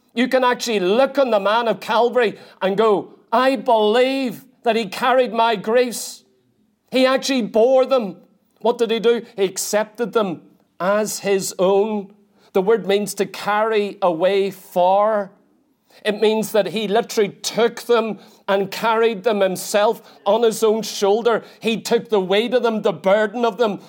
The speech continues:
the responsibility. He wanted to take your griefs. It also says that he carried your sorrows. Who wants to be in sorrows here tonight?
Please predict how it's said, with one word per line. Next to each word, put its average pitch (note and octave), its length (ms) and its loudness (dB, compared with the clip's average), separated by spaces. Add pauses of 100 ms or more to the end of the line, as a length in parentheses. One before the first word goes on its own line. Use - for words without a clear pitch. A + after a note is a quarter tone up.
the G3 140 -2
responsibility. A3+ 1300 0 (200)
He A3+ 120 -2
wanted A#3 360 0
to G#3+ 100 0
take A3+ 460 -2
your G#3 260 2
griefs. G#3 680 -4 (580)
It A3 80 0
also A3+ 360 2
says A3 340 -2
that A3 140 0
he F#3+ 240 -4 (200)
carried A3+ 580 -2
your G#3 320 2
sorrows. A#3+ 1040 0
Who C#4+ 140 0
wants C#4+ 240 0
to A#3 100 0
be F#3+ 140 2
in E3 120 2
sorrows A3 600 0
here A#3 160 0
tonight? G#3+ 400 0